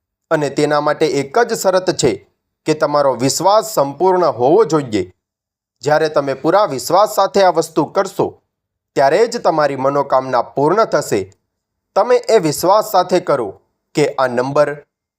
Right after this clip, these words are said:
મારા માટે કામ કરશે ને કરશે જ. જ્યાં વિશ્વાસ નથી હોતો, ત્યાં કાર્ય પણ નથી થઈ શકતું. એટલા માટે ખૂબ જ જરૂરી છે કે તમે વિશ્વાસથી આ કામ કરો.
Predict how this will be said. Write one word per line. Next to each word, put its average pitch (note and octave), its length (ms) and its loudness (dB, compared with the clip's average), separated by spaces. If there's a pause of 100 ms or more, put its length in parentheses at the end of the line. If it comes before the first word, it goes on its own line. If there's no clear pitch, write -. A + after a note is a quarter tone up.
(140)
મારા D#3 240 2
માટે D3 300 -2
કામ D#3+ 340 0
કરશે D#3 500 0
ને B3 120 4
કરશે D#3+ 440 0
જ. F#2 180 -14 (760)
જ્યાં C#3+ 220 0
વિશ્વાસ F3+ 500 0
નથી F#3+ 220 2
હોતો, F3 560 0 (400)
ત્યાં C#3+ 220 0
કાર્ય A3 400 2
પણ A#3 160 -2
નથી F#3 280 0
થઈ D#3 160 2
શકતું. B2+ 560 -6 (600)
એટલા E3 280 -2
માટે D3 280 -2
ખૂબ D#3+ 360 0
જ B2 180 -6
જરૂરી D3+ 380 -2
છે D#3 420 -4 (420)
કે G#3 80 0
તમે A#3 280 2
વિશ્વાસથી F#3 720 0
આ D3 160 0
કામ D#3 360 0
કરો. A2+ 400 -4